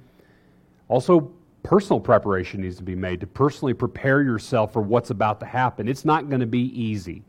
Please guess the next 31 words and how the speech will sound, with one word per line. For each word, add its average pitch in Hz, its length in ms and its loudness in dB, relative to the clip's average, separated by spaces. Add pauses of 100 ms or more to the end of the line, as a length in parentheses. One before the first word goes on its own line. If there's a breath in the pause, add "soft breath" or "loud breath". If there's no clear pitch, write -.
(600 soft breath)
This 110 160 -10
is 113 80 -4
a 113 80 2
very 117 220 4
physical 139 580 0
task 107 400 -4
that's 104 140 -4
going 107 380 0
to 117 60 0
take 110 380 -4
effort. 107 440 -2 (420 loud breath)
And 110 80 -6
so - 80 -6
they 160 120 4
need 131 280 4
to 117 40 -10
emotionally 131 640 4
prepare 123 420 0
themselves 104 540 -2
for - 100 -6
what's 107 280 -2
about 107 320 0
to 104 100 -6
happen, 107 380 -2
this 87 140 -8
crossing 113 640 -4
that 90 120 -6
they're 101 100 -4
going 95 340 -4
to 117 100 -12
make. 123 400 -6